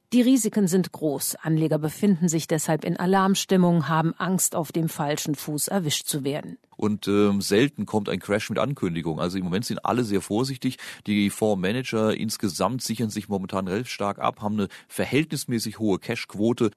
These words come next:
Speaker 1: Halten also einen hohen Anteil des Geldes in bar, weil sie ein mulmiges Gefühl beschleicht.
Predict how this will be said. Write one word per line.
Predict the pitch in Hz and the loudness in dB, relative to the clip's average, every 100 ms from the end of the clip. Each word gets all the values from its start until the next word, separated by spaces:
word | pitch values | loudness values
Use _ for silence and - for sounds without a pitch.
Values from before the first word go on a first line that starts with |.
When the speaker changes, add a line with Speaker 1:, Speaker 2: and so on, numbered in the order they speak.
| _ _ - | _ _ 0
Speaker 1:
Halten | 196 254 202 | 2 2 0
also | 151 147 170 | 0 0 2
einen | 113 156 151 131 | 0 2 2 4
hohen | 185 233 - | 6 6 4
Anteil | 185 180 160 | 0 0 0
des | 151 - | 0 -2
Geldes | 160 156 165 - | 0 2 0 0
in | 156 147 | 0 0
bar, | 139 139 170 202 | 0 0 2 2
weil | 165 165 | 2 2
sie | 156 - | 0 -2
ein | 170 | 0
mulmiges | 147 151 147 147 160 - | 2 2 2 0 -2 -4
Gefühl | 220 - 180 147 | -4 0 0 2
beschleicht. | 151 - 147 131 - - | 0 -2 -2 -2 -6 -14